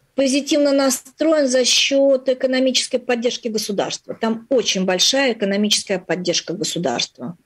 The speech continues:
Там у них нету вот этого страха, как у нас,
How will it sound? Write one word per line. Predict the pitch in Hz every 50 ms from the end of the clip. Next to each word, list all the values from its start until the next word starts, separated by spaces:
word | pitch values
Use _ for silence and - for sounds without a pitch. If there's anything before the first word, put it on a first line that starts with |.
| _ _ -
Там | 196 196 196
у | 202
них | 196 196 185 - - -
нету | 226 208 190 - 185
вот | 180 185 180 190
этого | 180 175 180 170 170 175
страха, | - - 220 220 262 285 285 - 214 175
как | - 185 180 - -
у | 190
нас, | 196 214 240 254 247 - -